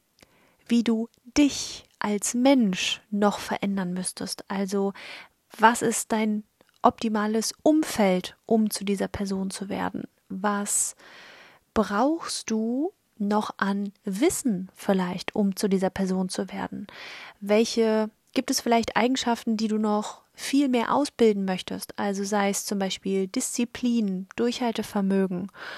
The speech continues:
oder vielleicht auch, äh, Geduld, Gelassenheit, ne? Also schau mal,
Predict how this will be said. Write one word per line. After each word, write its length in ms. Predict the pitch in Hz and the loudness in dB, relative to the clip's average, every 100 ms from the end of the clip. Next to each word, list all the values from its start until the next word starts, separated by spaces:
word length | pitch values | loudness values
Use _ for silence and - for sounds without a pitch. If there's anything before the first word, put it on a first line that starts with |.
| - - - | -14 -18 -4
oder 720 | 214 214 214 202 190 190 190 | 0 2 2 0 -2 -4 -6
vielleicht 540 | - 208 196 196 - - | -6 -4 -4 -4 -4 -2
auch, 400 | 190 190 185 - | -2 -2 -4 -6
äh, 240 | 190 196 - | -4 -4 2
Geduld, 680 | 285 330 339 339 233 - | 4 6 6 6 4 0
Gelassenheit, 840 | 247 233 277 - 254 196 180 180 - _ | 0 2 0 0 -2 -2 -4 -6 -14 _
ne? 240 | 196 233 277 | -4 -4 -2
Also 400 | 208 202 214 214 | -2 0 0 0
schau 320 | - - 220 247 | -2 0 0 2
mal, 300 | 269 269 | 2 0